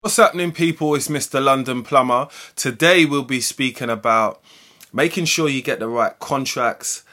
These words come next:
and deals. So contracts and deals, this is what this episode's gonna be about. The last one was about focus and direction and your company. Well, my company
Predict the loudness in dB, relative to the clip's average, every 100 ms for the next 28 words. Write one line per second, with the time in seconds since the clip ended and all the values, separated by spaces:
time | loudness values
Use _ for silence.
0 | -20 _ -8 -8 -4 -2 -2 -2 -8 -14
1 | -12 -10 -2 -2 0 -2 -2 -8 -6 -4
2 | -4 -6 -12 -10 -8 -10 -8 -8 -6 -10
3 | -10 -12 -12 -10 -10 -8 -10 -12 -10 -12
4 | -8 -2 0 0 _ -20 -20 -8 -2 6
5 | 8 6 4 0 0 -2 -10 -20 _ -6
6 | -4 -4 -4 -4 2 4 4 0 -10 -20
7 | 0 4 4 4 -2 -2 -4 -4 -4 2
8 | 2 4 2 -2 -4 -6 -6 -6 -10 _
9 | _ -10 -6 -4 2 2 2 -6 -10 -14
10 | _ _ _ _ _ _ _ _ _ -12
11 | -2 2 2 2 -2 -6 -8 -10